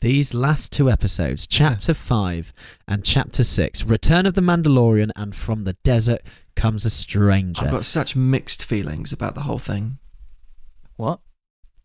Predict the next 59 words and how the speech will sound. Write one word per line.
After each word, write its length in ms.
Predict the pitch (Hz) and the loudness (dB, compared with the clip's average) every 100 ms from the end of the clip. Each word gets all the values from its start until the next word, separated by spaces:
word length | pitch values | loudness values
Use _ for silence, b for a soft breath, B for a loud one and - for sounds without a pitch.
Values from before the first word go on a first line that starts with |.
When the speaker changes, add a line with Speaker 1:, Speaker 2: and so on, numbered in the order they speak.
| - | -16
Speaker 2:
Such 540 | - - - 151 - 123 | -12 -6 -4 -4 -4 -4
mixed 380 | 123 - - | -4 -4 -8
feelings. 640 | - 110 - 143 - - - - | -4 -2 -2 -6 -10 -12 -14 -12
Speaker 1:
Oh, 140 | 117 | -8
hang 160 | - 240 | -4 0
on, 120 | 233 | 2
hang 160 | 226 254 | 2 2
on. 80 | 196 | 2
We'll, 100 | 208 | 2
we'll 160 | 247 | 0
get, 200 | 233 247 - | 0 -2 -2
we'll 140 | 190 | -2
get 120 | 226 | 0
into 140 | 202 - | 0 -4
it. 40 | |
Hold 180 | - 110 | -2 2
on, 60 | 131 | 2
Speaker 2:
Yeah, 60 | 127 | 4
Speaker 1:
Brian. 140 | - | 2
Speaker 2:
that 80 | 151 | 2
was 100 | - | 2
a, 40 | 127 | 2
that 140 | 143 | 2
Speaker 1:
That's 0 | |
Speaker 2:
was 100 | 131 | 4
a 40 | 143 | 6
Speaker 1:
the 60 | |
Speaker 2:
little, 140 | 147 127 | 4 2
Speaker 1:
whole 80 | 107 | 0
Speaker 2:
that 100 | 147 | -2
was 100 | - | 0
part 140 | 147 | 0
of 40 | 117 | 0
the 40 | |
trailer. 480 | - 147 127 113 123 - - - - 135 | -2 0 0 -2 -6 -12 -20 -20 -16 -8
Speaker 1:
Yeah, 200 | 123 110 | -6 -6
that's 200 | 101 - | -6 -2
the 60 | |
whole 120 | 117 | -2
point 360 | 123 - 135 135 | 0 0 0 -2
of 80 | 107 | -4
this 160 | 113 | -2
podcast 280 | - 131 - | 4 4 4
Speaker 3:
<laughs> 0 | |
Oh, 40 | 135 | 0
I 40 | 120 | 0
Speaker 1:
is 120 | 98 | -2
that 80 | 98 | -2
Speaker 3:
see. 40 | - | -2
Speaker 1:
we, 120 | 104 | 2
we 60 | 101 B B - | 4 B B 0
Speaker 3:
Gotcha. 140 | 120 | 2
Speaker 1:
get 180 | 117 131 | 4 4
into 340 | 135 127 92 | 2 0 -2
it. 120 | 85 - - | -4 -6 -2
We 80 | 131 | 2
don't 180 | 147 160 - | 2 0 -2
just 180 | 135 - | -2 0
go, 140 | 113 | -2